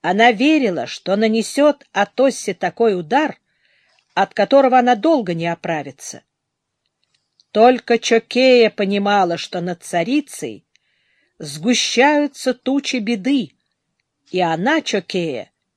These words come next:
повинна в этом. День совета выдался хмурым. Всю ночь бушевала гроза, она утихла только под утро. Над городом плыли низкие тяжёлые облака.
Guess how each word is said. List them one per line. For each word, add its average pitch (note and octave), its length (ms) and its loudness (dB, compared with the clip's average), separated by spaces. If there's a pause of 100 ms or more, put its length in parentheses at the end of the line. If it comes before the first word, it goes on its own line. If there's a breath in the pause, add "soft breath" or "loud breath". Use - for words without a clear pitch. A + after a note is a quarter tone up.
(120)
повинна F#3+ 500 -2
в C3+ 80 -14
этом. B2 380 -16 (2000)
День D4 320 2
совета D#4+ 540 0
выдался C#4 540 -2
хмурым. F3+ 760 -2 (680 soft breath)
Всю - 300 0
ночь D4+ 340 2
бушевала A#3+ 640 2
гроза, G3+ 640 0 (100)
она F#3 300 -2
утихла G#3+ 420 -4
только G#3+ 400 -2
под F#3 240 -4
утро. - 420 -10 (1120)
Над G3+ 380 2
городом D4+ 520 4
плыли C#4 420 2
низкие C4 600 -2
тяжёлые G#3 600 0
облака. E3 640 -6